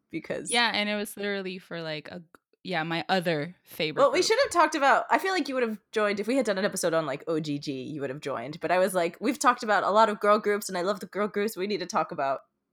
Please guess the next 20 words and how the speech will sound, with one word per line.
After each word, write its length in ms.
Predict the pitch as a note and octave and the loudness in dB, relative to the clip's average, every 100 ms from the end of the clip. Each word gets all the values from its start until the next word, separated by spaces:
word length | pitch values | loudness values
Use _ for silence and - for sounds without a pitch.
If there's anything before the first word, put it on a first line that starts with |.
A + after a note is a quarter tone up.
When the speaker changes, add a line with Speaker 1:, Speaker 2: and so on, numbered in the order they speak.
| _ _ _ - | _ _ _ -12
Speaker 1:
some 240 | - C4 | -10 -8
boy 280 | D4+ A#4 D#4 | -6 -4 -2
groups." 360 | F3 D#3 F3 | -2 -4 -4
And 160 | E3 E3 | -6 -6
got 200 | D#3 E3+ | -8 -8
seven's 440 | F3 D3+ D3+ D#3+ | -6 -6 -6 -8
album 380 | - D#3+ D#3+ E3 | -4 -2 -2 -4
is 160 | D#3+ E3+ - - _ _ _ | -6 -10 -18 -20 _ _ _
present, 400 | A3+ G#3 F#3+ D#3+ _ | 0 0 0 -6 _
pre-, 140 | A3+ - _ _ _ | -6 -6 _ _ _
pre-, 120 | - _ | -12 _
is 120 | C4+ | -2
it 120 | A4 - _ _ _ _ - - | -2 -6 _ _ _ _ -20 -8
Present 500 | C4 A3+ G3+ G#3+ C#4 | -4 -2 0 -2 -2
You, 140 | D#4+ | -2
or 100 | F4 | 0
is 120 | G#3+ G#3 | 0 0
it, 80 | |
like, 160 | G#3 D#3+ | -4 -2
a 140 | D3+ | -4